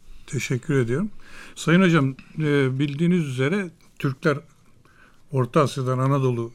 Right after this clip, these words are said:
Yarımadası'na gel-, gelip de denizle tanıştıktan sonra aslında denizdeki yaşamları süresince, e, başlarında çeşitli olaylar gelmiş, savaşlar ol-,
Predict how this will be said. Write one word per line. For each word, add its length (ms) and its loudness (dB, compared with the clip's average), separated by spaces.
Yarımadası'na 720 -4
gel-, 380 2
gelip 300 0
de 120 -2
denizle 420 -2
tanıştıktan 600 -4
sonra 340 -10
aslında 480 -10
denizdeki 800 0
yaşamları 800 0
süresince, 760 -4
e, 280 -4
başlarında 540 -2
çeşitli 480 -4
olaylar 420 -2
gelmiş, 300 -8
savaşlar 520 -2
ol-, 300 -10